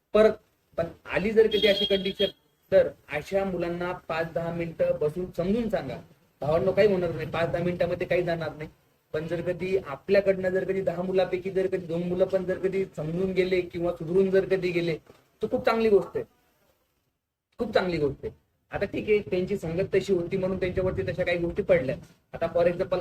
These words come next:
हाच मुलगा जर कधी माझ्यासोबत जर कधी कंटिन्यू जर कधी चार वर्ष जर कधी राहिला किंवा दोन वर्ष तीन वर्ष जर कधी राहिला तर मी त्याला त्या गोष्टी करूच देणार नाही ना.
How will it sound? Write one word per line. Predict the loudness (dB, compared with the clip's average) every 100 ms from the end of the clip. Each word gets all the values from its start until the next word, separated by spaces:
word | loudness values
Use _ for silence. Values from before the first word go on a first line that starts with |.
| -2
हाच | -4 -2
मुलगा | 0 2
जर | 2 2
कधी | 0
माझ्यासोबत | 0 -2 -2 -4 -2
जर | -2
कधी | -2 0
कंटिन्यू | 0 0 -2 -4
जर | -2
कधी | -4 -4
चार | -2 2
वर्ष | 2 0
जर | -2 -2
कधी | -2 0
राहिला | 0 0 -6 -8 _ _ _ -2
किंवा | 2
दोन | 4 4
वर्ष | 4 4 4 -2
तीन | -2 0
वर्ष | 0
जर | 0 -2
कधी | 0 2
राहिला | 2 2 -2 -6 _ -18 -8
तर |
मी | -2
त्याला | 2 4
त्या | 2
गोष्टी | 2 0 0
करूच | 2 2 6
देणार | 6 4 -2
नाही |
ना. | -4